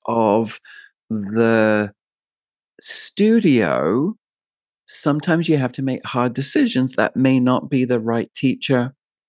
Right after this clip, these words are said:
for that class at that time slot. And sometimes we have to throw things at the wind to see if they work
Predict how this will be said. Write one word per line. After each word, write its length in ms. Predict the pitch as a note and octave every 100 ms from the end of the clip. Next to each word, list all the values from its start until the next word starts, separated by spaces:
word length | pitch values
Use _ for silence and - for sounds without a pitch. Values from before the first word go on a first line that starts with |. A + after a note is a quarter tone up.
| _ -
for 100 | A#2
that 260 | A#2 -
class 440 | - - A#2 B2 -
at 160 | G2 -
that 200 | F2+ -
time 240 | - E2+
slot. 360 | D2+ - - - -
And 140 | C#3
sometimes 400 | - D#3 D3+ D3
we 80 | C3
have 120 | C3
to 80 | -
throw 220 | - A#2
things 340 | A#2 B2+ A#2 A#2+
at 100 | -
the 180 | G#2+ G#2+
wind 540 | A2+ C3+ B2 A#2+ A#2 - - - -
to 80 | A2
see 480 | - A#2 A#2 A#2 - _ - - _ -
if 200 | A2+ -
they 140 | G#2
work 640 | G2+ A#2+ G#2 F2+ - -